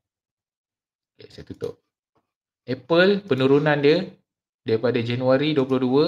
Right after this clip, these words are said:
hingga sekarang dalam masa tujuh puluh hari, tujuh belas persen. Ha. Kenapa Apple tak turun banyak? Sebab apa? Sebab apa Apple tak turun banyak?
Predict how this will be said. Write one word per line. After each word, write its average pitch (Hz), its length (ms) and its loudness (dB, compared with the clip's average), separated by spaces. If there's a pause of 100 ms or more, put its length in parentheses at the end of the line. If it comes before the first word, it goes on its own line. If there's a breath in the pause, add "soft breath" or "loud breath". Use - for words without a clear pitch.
(240)
hingga 120 240 -6
sekarang 117 480 -6 (1400 loud breath)
dalam 113 160 0
masa 117 160 -2
tujuh 123 240 -2
puluh 117 240 0
hari, 120 400 -4 (640)
tujuh 110 240 -2
belas 101 240 -4
persen. 80 320 -16 (1400)
Ha. 76 320 -20 (400)
Kenapa 185 400 4
Apple 175 400 4
tak 139 80 4
turun 156 240 0
banyak? 151 400 2 (1200)
Sebab 127 240 0
apa? 110 180 -6 (460)
Sebab 139 240 0
apa 170 80 0
Apple 147 320 6
tak 123 80 4
turun 120 240 -2
banyak? 101 220 -8